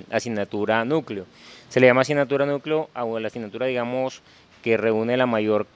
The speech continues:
cantidad de horas, a la cual se le hace más énfasis durante un semestre, eh, en, en la fase de aula. Eh, y, pues, son temas diversos, por ejemplo, ellos ponen, pueden hacer prácticas en muchos temas dentro de la, dentro del, de las empresas,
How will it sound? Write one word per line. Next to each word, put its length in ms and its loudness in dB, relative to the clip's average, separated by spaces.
cantidad 440 4
de 160 2
horas, 400 2
a 80 -6
la 100 -6
cual 220 -6
se 100 -10
le 80 -4
hace 140 -8
más 240 -4
énfasis 420 -4
durante 380 -8
un 180 -8
semestre, 520 -2
eh, 600 4
en, 260 -2
en 80 -4
la 100 -2
fase 280 -2
de 100 4
aula. 320 4
Eh, 720 4
y, 260 6
pues, 100 -12
son 160 -2
temas 260 2
diversos, 380 4
por 140 0
ejemplo, 260 -2
ellos 200 0
ponen, 440 -2
pueden 180 8
hacer 220 2
prácticas 540 2
en 80 -2
muchos 440 -4
temas 400 -4
dentro 380 -4
de 140 2
la, 360 0
dentro 480 2
del, 480 2
de 120 4
las 120 2
empresas, 640 0